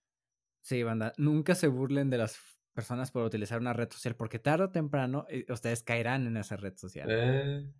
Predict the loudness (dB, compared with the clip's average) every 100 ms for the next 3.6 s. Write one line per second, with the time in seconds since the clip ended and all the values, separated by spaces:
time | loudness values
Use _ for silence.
0 | _ _ -4 -2 -2 0 4 4 6 4
1 | 4 6 6 2 0 0 2 2 2 2
2 | 2 2 2 0 -2 -2 0 0 0 0
3 | -2 -4 -4 -4 -8